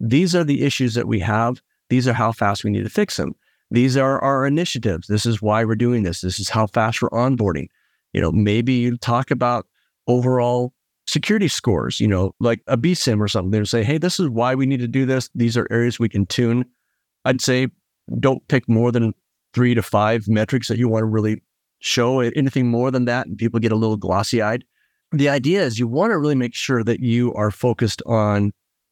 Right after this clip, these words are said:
demonstrating actionable stuff and helping them know what is the action you expect them to take.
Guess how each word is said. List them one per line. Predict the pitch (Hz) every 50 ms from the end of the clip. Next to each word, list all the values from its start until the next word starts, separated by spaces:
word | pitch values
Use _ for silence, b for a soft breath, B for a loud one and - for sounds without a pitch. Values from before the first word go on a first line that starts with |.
| - 127
demonstrating | 117 123 127 135 151 156 - - 143 135 131 127 127 - _ -
actionable | - 113 120 127 - - - 135 123 95 95 90 107 104 104 - - _ _ -
stuff | - - - - 80 - - -
and | - 113
helping | 110 127 151 143 196 185 175
them | 160 156
know | 151 156 156 139 - - -
what | - 113 139 165
is | 180 180 151
the | 139 -
action | - 120 139 - - 123
you | 123 127
expect | 123 - - - 117 107 -
them | - 110
to | 120
take. | - - 220 220 - - - -